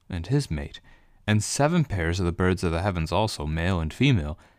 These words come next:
to keep their offspring alive on the face of all the earth. For in seven days I will send rain on the earth, forty days and forty nights, and every living thing that I have made I will blot out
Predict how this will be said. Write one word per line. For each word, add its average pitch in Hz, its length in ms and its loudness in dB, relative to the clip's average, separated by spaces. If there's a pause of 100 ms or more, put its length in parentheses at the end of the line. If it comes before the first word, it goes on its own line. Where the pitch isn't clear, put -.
(260)
to 101 100 -6
keep 127 320 -2
their 117 220 2
offspring 98 500 0
alive 90 420 0
on 95 100 0
the 95 60 0
face - 340 -6
of 85 100 -4
all 73 120 -2
the 76 200 -6
earth. 78 320 -6 (920)
For 90 160 0
in 87 140 4
seven 101 340 2
days 101 440 2 (840)
I 104 200 4
will 104 220 4
send 107 360 4
rain 117 280 6
on 113 100 8
the 110 120 6
earth, 80 300 -2 (240)
forty 98 400 2
days 92 460 -2 (680)
and 87 100 -2
forty 80 280 0
nights, 82 500 -4 (420)
and 87 140 -4
every 113 320 2
living 110 320 4
thing 104 300 2
that 95 80 -2
I 95 80 2
have 95 160 -2
made 95 260 2
I 87 100 0
will 87 120 -2
blot 92 440 -2
out 98 300 -2